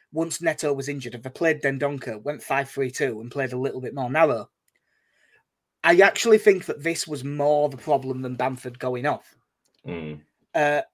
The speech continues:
Speaker 1: I was scared of them out wide. When Neves went off, they brought on Trincao and stopped being five three two and went five two three.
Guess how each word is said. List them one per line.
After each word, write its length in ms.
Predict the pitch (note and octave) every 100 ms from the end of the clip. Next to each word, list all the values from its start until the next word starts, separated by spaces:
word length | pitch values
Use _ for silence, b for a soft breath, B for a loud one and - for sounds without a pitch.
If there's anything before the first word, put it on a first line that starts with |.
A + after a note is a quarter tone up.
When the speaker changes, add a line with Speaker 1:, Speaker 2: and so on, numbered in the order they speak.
| _
Speaker 1:
I 160 | F3 G3+
was 140 | F3+
scared 340 | - F#3 E3 C#3+
of 120 | B2+
them 160 | C#3+
out 160 | C3 B2
wide. 320 | D#3 B2+ G#2+ - -
When 220 | F3 F3
Neves 320 | F3 F#3 F3
went 200 | D#3+ C#3+
off, 340 | C#3 G#2 - -
they 80 |
brought 280 | C#3 D3+ D#3
on 140 | D3+ C#3
Trincao 600 | D3 C3 C#3+ B2+ F#2+ - _ _ _ _ _ _ _ _ _
and 260 | E3+ C#3+ C3+
stopped 320 | - E3+ E3
being 160 | E3 C#3+
five 280 | D#3 C#3+
three 180 | - C#3+
two 240 | C3 D3+ C3
and 80 |
went 140 | B2+ B2
five 260 | C#3+ B2
two 220 | - C3+ A#2
three. 340 | D#3+ C3+ -